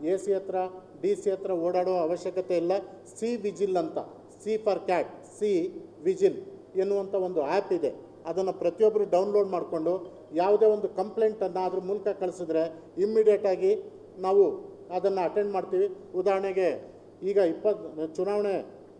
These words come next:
declared ಆಗಿದೆ, ಚುನಾವಣೆ declared ಆದ ತಕ್ಷಣ ನಾವು ಇಪ್ಪತ್ನಾಲ್ಕು ಗಂಟೆಯಲ್ಲಿ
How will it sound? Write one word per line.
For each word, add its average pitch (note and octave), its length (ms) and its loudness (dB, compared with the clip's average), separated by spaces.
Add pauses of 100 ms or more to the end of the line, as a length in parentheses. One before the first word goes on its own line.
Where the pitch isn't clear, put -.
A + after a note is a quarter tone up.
(120)
declared F#3+ 340 4
ಆಗಿದೆ, E3 340 -2
ಚುನಾವಣೆ G3 360 -4
declared G3+ 360 0
ಆದ G3 60 0
ತಕ್ಷಣ G3 360 -6
ನಾವು F#3 180 -2
ಇಪ್ಪತ್ನಾಲ್ಕು G3 800 -2
ಗಂಟೆಯಲ್ಲಿ F3+ 640 -4